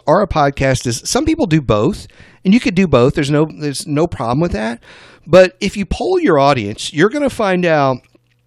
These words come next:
if they like to read articles or if they like to listen to podcasts. And back in the day, we were writing articles left and right, and that was,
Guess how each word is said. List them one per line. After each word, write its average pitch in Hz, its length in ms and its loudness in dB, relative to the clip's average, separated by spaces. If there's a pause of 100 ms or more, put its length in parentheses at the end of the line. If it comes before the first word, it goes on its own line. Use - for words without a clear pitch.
(380)
if 147 160 0
they 131 380 4
like 147 240 0
to 226 100 0
read 233 160 -2
articles 175 720 -2 (320)
or 147 360 6
if 135 140 -4
they 135 120 0
like 127 180 -2
to 123 80 -6
listen 120 220 -4
to 110 40 -2
podcasts. 110 560 -4
And 120 80 -8
back 202 240 2
in 254 80 -2
the 214 80 -2
day, 135 340 2
we 127 200 0
were 165 120 2
writing 127 320 0
articles 117 560 -2
left 120 260 0
and 110 100 -2
right, 101 360 0
and 107 140 -6
that 113 140 -2
was, 107 220 -4